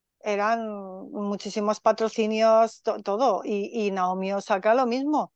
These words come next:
Lo que pasa es que Naomi Osaka, pues, igual que Coco, Coco Gauff, o sea, Coco Go-, Gauff empezó, entró, entró, entró al circuito diciendo todos,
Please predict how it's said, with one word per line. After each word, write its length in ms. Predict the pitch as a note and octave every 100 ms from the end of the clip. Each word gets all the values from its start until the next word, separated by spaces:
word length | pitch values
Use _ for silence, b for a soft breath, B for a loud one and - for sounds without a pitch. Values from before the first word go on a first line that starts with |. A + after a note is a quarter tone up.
| _
Lo 100 | G#3
que 80 | F#3+
pasa 160 | G3 G3
es 60 |
que 120 | G#3+
Naomi 340 | G#3 G3+ G#3 G#3
Osaka, 520 | G#3 A#3 G#3+ A#3+ A3+ _ _ _ _ _ _ _ _ -
pues, 520 | G2 F#2 - _ _ _ _ -
igual 380 | A3+ G#3+ G#3 F#3+
que 140 | G#3+
Coco, 340 | B3 G#3+ G#3
Coco 340 | G3+ G#3+ G#3 F#3
Gauff, 240 | G#3+ G#3+
o 40 | G3+
sea, 180 | G3
Coco 460 | F#3+ A3+ F#3 G3 F#3+
Go-, 160 | G3+ A3+
Gauff 240 | G3+ A3+ A#3+
empezó, 360 | G3+ F#3+ G3+
entró, 280 | G3 G3 G3
entró, 380 | G3 F#3+ G3+ G3+
entró 320 | G#3 F#3 G3+
al 100 | G#3
circuito 680 | G3 G#3 - C4 A3+ G3+ F#3
diciendo 460 | G3 G3 G#3 A3 G3
todos, 380 | G#3 G3 F#3+